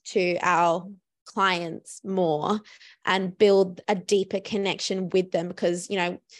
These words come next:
they're obviously gonna go through slumps, whether it's in their personal life or in their fitness. And so being able to be like,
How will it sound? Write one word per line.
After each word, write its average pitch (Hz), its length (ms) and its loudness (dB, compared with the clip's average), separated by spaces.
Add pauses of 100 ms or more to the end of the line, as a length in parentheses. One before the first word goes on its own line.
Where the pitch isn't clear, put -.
(380)
they're 233 360 6
obviously 214 400 2
gonna 202 200 -2
go 196 260 2
through 190 560 -4
slumps, - 840 -4
whether 185 260 4
it's 175 160 -4
in 185 120 -4
their 220 180 4
personal 208 320 -4
life 190 240 -2
or 185 100 -2
in 202 140 -2
their 214 140 0
fitness. 185 500 -4 (800)
And 220 180 0
so 208 220 2 (160)
being 220 160 6
able 208 180 2
to 208 80 -8
be 185 80 -2
like, 175 160 -2